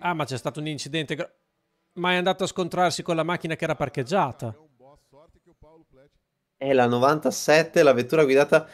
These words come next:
Speaker 2: da Boz, che è andata
Speaker 1: Deve
Speaker 2: a
Speaker 1: aver
Speaker 2: scontrarsi
Speaker 1: perso la
Speaker 2: addirittura.
Speaker 1: ruota e perdendo il controllo è andata a sbattere contro la micra che era lì ferma.
Speaker 2: Arrivano anche in soccorso,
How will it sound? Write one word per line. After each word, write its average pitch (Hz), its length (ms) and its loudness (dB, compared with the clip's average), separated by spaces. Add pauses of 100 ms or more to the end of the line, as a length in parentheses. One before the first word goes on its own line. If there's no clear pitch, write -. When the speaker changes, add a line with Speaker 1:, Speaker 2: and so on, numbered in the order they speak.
(220)
Speaker 2:
da 139 640 8
Boz, 175 800 2
che - 160 -10
è 143 60 2
andata 180 140 2
Speaker 1:
Deve 180 120 0
Speaker 2:
a 180 40 2
Speaker 1:
aver 151 120 0 (100)
Speaker 2:
scontrarsi 185 180 4
Speaker 1:
perso 180 360 2
la 165 100 2
Speaker 2:
addirittura. 160 240 2
Speaker 1:
ruota 208 460 0
e 170 180 -6
perdendo 156 480 -4
il 147 80 -8
controllo 156 460 -4
è 190 40 -4
andata 160 240 -6
a 127 40 -8
sbattere 156 420 -6
contro 151 300 -10
la 135 80 -4
micra 147 320 -10
che - 100 -14
era 156 140 -6
lì 139 100 -8
ferma. 120 560 -8 (2500)
Speaker 2:
Arrivano 165 340 2
anche 160 200 0
in 160 80 -2
soccorso, 127 1200 2